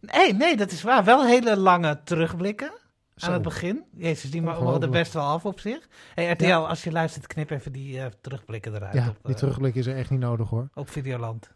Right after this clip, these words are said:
Speaker 2: Tenminste, zometeen, kijk, volgende week wel weer. Maar op het moment dat je de twee afleveringen, de twee eerste afleveringen achter elkaar online zet, is die terugblik niet voor no-, maak er ook gewoon even één aflevering van.
Speaker 1: Ja. Ja, wel weer
Speaker 2: Is toch
Speaker 1: meteen
Speaker 2: veel
Speaker 1: twee
Speaker 2: makkelijker?
Speaker 1: afleveringen, waardoor we maar een week achterlopen op de V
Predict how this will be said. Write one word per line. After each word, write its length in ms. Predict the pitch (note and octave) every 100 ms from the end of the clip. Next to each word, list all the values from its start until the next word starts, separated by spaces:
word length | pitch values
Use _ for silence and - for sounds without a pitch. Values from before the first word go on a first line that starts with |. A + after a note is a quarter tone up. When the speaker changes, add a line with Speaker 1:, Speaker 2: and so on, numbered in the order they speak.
| _ _ _ _
Speaker 2:
Tenminste, 340 | - D#3+ C#3+ D#3
zometeen, 560 | D#3 D3+ D#3+ D#3 D3+
kijk, 240 | - D3 -
volgende 400 | D#3+ E3 D3+ C#3+
week 220 | D#3 C#3+
wel 220 | D3 D#3+
weer. 200 | B2 A#2
Maar 100 | C#3+
op 60 | C#3+
het 80 | D3
moment 120 | D3
dat 100 | C#3+
je 200 | C3+ -
de 60 | C3+
twee 320 | - D3 D3+
afleveringen, 760 | D3 D3+ C#3+ C3+ C#3 C3+ C3+
de 80 | C3
twee 220 | B2 D3
eerste 220 | D3 D3 C#3+
afleveringen 480 | C#3 C#3 C#3 C#3
achter 280 | - D3 D3
elkaar 320 | C3+ C#3+ C#3
online 360 | C3 C3 C3+ D3+
zet, 180 | A#2 A#2
is 120 | C3
die 100 | C#3
terugblik 380 | - D3+ C#3 B2+
niet 160 | C#3+ B2
voor 100 | B2+
no-, 140 | C#3+
maak 260 | D3 C#3 D3+
er 100 | C#3
ook 120 | C#3+
gewoon 180 | - C#3
even 200 | C3 C#3
één 180 | C#3 C3+
aflevering 540 | E3 D#3 A#2+ G2+ A2
van. 80 | A#2
Speaker 1:
Ja. 200 | D#3+ D3 - _ _ - _
Ja, 120 | A3 F#3
wel 180 | B3
weer 100 | C#4
Speaker 2:
Is 60 | G#3
toch 100 | D3
Speaker 1:
meteen 160 | G#3+ G#3
Speaker 2:
veel 80 | D#3
Speaker 1:
twee 220 | G3 E3
Speaker 2:
makkelijker? 20 |
Speaker 1:
afleveringen, 580 | F#3+ G#3+ G#3 A3+ A#3 C4
waardoor 340 | G#3+ E3+ G3+
we 100 | F#3+
maar 200 | F#3 E3+
een 120 | E3+ D3+
week 300 | F3 A3+ -
achterlopen 580 | D#3+ F3+ F3 G3 G3+
op 120 | G3+ -
de 80 |
V 220 | F3+ F#3